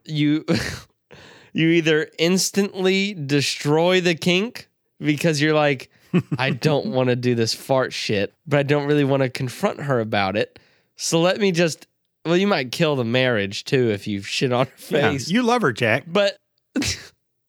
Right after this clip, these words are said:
Speaker 1: well, if
Speaker 2: With all your heart.
Speaker 1: then I would tell her,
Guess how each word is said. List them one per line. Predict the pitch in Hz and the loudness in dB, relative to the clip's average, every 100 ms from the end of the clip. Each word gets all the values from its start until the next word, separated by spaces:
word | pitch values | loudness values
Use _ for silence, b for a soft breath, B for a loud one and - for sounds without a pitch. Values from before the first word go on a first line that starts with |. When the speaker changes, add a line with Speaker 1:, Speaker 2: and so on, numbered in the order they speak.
| - | 0
Speaker 1:
well, | 196 | 0
if | 185 165 | 0 0
Speaker 2:
With | 151 | 0
all | 165 | 2
your | 180 160 | 2 2
heart. | 147 98 - _ - | 0 -2 -4 _ -12
Speaker 1:
then | 151 156 165 | -6 -2 0
I | 165 | 0
would | 160 | 0
tell | 156 170 | 0 0
her, | 160 147 | 0 -2